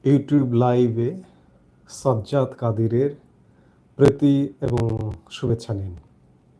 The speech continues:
এই মুহূর্তে আপনাদের সামনে কথা বলবো আজকে সারা দিনের talk of the country একটা বিষয় নিয়ে, সেটি হচ্ছে যে বিবিসির মাধ্যমে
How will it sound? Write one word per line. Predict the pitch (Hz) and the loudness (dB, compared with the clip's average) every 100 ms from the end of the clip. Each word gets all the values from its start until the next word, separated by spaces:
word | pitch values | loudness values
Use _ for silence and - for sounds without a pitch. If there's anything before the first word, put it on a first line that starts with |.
| _ _ _ _ _ _ _ _ _ - | _ _ _ _ _ _ _ _ _ 2
এই | 131 | 6
মুহূর্তে | 151 151 190 202 143 175 214 196 - _ _ _ | 6 4 2 2 2 2 -4 -8 -14 _ _ _
আপনাদের | - 117 131 | -10 -2 0
সামনে | 147 151 156 151 | 0 2 0 0
কথা | 120 - | -4 -6
বলবো | 151 175 156 104 101 85 _ _ _ _ _ _ _ _ | -6 -6 -6 -8 -12 -18 _ _ _ _ _ _ _ _
আজকে | 120 - | -6 -4
সারা | 135 - 139 143 | -4 0 2 2
দিনের | 131 131 123 123 - _ _ _ _ _ _ | 2 2 0 -4 -10 _ _ _ _ _ _
talk | 135 135 135 - - _ 123 | 2 2 0 -10 -20 _ -6
of | 110 | -4
the | 120 | -4
country | 120 110 117 117 113 - _ _ | -2 -4 -4 -6 -6 -12 _ _
একটা | 120 117 | -8 -8
বিষয় | 104 107 - 107 | -8 -8 -6 -6
নিয়ে, | 101 107 170 | -6 -8 -10
সেটি | - - 123 | -10 -8 -8
হচ্ছে | 110 117 - 151 180 _ _ _ _ _ _ _ _ _ | -8 -10 -8 -10 -10 _ _ _ _ _ _ _ _ _
যে | 113 | -8
বিবিসির | 101 127 147 156 180 165 | -2 0 2 2 0 2
মাধ্যমে | 135 107 90 113 107 | 0 -2 -4 -6 -6